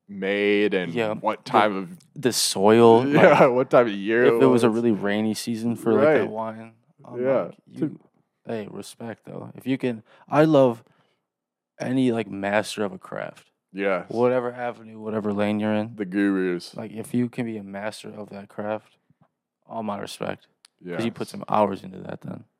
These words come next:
Speaker 1: That's why I love Rick Rubin so much.
Speaker 2: Okay.
Speaker 1: That's why I love, you know,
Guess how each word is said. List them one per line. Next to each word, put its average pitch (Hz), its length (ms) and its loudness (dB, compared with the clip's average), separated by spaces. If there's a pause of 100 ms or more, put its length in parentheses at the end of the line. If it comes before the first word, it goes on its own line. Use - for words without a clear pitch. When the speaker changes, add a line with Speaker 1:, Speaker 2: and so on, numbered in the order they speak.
(260)
Speaker 1:
That's - 220 -8
why 90 140 -4
I - 20 0
love 90 280 0
Rick 90 260 -8
Rubin 90 340 -6
so 87 220 -8
much. 85 360 -14
Speaker 2:
Okay. 123 200 -4
Speaker 1:
That's 120 120 -4
why 90 200 -4
I 90 40 -4
love, 87 460 -2 (240)
you 95 80 -8
know, 82 300 -6